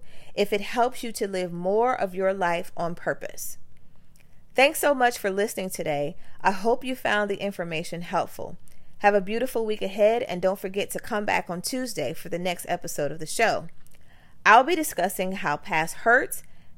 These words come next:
hang-ups, and habits create the continuous existence of counterfeit wellness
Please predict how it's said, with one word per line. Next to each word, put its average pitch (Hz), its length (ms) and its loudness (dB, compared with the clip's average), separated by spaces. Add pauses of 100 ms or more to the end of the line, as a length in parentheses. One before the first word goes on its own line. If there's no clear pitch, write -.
hang-ups, 240 680 2 (260)
and 190 120 0
habits 185 500 4
create 185 400 -2
the 185 80 -4
continuous 254 720 -4
existence 190 640 -4
of - 180 -6
counterfeit 208 540 -2
wellness 160 560 2